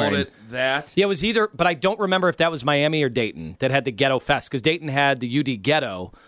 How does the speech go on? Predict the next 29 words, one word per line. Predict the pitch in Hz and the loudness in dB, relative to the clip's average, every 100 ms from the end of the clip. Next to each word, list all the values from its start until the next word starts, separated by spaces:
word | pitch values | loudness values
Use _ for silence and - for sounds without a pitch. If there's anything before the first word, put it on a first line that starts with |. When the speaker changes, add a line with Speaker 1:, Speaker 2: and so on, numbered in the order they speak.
| _ _ | _ _
Speaker 1:
That's | - | -2
what | 143 | -2
they | 147 | 2
called | 175 139 | 2 2
it, | 107 - - | -4 -12 -8
again. | 131 143 113 104 117 _ | 0 0 0 -6 -8 _
Speaker 2:
Okay. | 127 123 - 123 117 107 107 127 143 147 | -10 -10 -10 -8 -6 -6 -8 -10 -8 0
Speaker 1:
And | 147 147 143 - | 2 2 -2 -2
I | 143 | -4
thought | - - 185 202 | 0 0 0 0
Miami | 170 160 160 147 | 0 0 0 0
had | 135 | 0
Ghetto | 110 147 139 | 0 0 0
Fest, | 131 - | -4 -4
but | 131 | -2
it | |
might | 147 | 0
have | 165 | 2
been | 175 | 2
Speaker 2:
You | |
Speaker 1:
Green | 202 | 2
Bay | 160 139 | 4 2
Speaker 2:
understand | 190 | 2
Speaker 1:
then. | - | 0
Speaker 2:
this | - | -2
sounds | 170 160 | -4 -4
like | 151 | -6
appropriation, | 160 156 143 139 120 - 104 71 | 0 0 0 -2 -4 -8 -20 -20
right? | 92 98 95 | -20 -18 -18